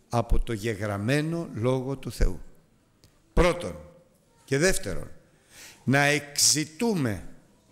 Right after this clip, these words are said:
τη φωνή του Πνεύματος του Αγίου για να έχουμε οδηγία, αλλά και τη διοίκηση του Πνεύματος του Αγίου, ώστε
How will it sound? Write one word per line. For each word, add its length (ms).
τη 120
φωνή 440
του 180
Πνεύματος 680
του 140
Αγίου 460
για 240
να 120
έχουμε 480
οδηγία, 960
αλλά 760
και 140
τη 220
διοίκηση 600
του 140
Πνεύματος 680
του 100
Αγίου, 580
ώστε 520